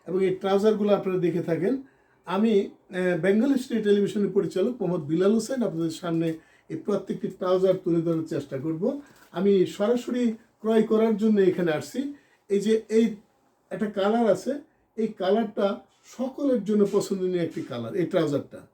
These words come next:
এটা আমি, আহ, আমি চয়েস করেছি, এটা আমি নিব। এবং আপনারা দেখছেন যে, যে কালো একটি এই ট্রাউজার রয়েছে, সে খুব চমৎকার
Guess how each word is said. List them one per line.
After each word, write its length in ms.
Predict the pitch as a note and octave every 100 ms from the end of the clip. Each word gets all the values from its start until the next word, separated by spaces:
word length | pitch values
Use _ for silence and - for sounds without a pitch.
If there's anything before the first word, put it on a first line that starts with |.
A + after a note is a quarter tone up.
| _ _ _ -
এটা 180 | G#3 A3+
আমি, 240 | G#3 G3+
আহ, 400 | G3+ F#3+ F#3 F#3
আমি 220 | G3 F#3+ -
চয়েস 280 | F#3 G3+ -
করেছি, 320 | A#3+ A#3 F#3
এটা 160 | F3+
আমি 120 | F#3 F#3
নিব। 340 | F3 F3+ C#4+ - _ _ _ -
এবং 240 | G3+ A3
আপনারা 260 | G#3+ G3+ A3
দেখছেন 400 | G#3 G3+ - C#4+ C#4+ - _ _ _ -
যে, 120 | G3
যে 140 | G3 G#3+ -
কালো 340 | G3+ A3+ B3
একটি 440 | A3 - A3+ G3+ A3 - _ _ _ _ _ _ _ _ _ _ _ -
এই 100 | F#3
ট্রাউজার 420 | G3 F#3 E3+ E3+
রয়েছে, 360 | D3 B2+ - F#2+ - _ - _ _ _ _
সে 120 | - A3+
খুব 200 | D4 C#4+
চমৎকার 500 | B3 A3+ G#3+ F3+